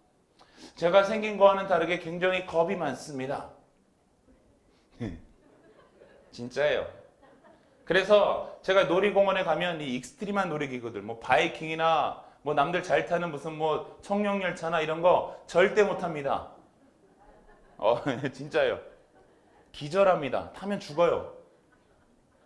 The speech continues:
근데 그거와 더불어서 놀이공원마다 형태는 다르지만 한계씩은 있는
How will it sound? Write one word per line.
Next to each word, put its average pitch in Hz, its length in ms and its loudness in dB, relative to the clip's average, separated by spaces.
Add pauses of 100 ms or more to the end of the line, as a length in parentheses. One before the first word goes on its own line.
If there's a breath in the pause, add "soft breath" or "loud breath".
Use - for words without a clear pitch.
(760 soft breath)
근데 196 440 4
그거와 214 440 8
더불어서 185 420 2
놀이공원마다 190 800 4
형태는 233 540 0
다르지만 175 440 0
한계씩은 214 640 -4
있는 180 460 -4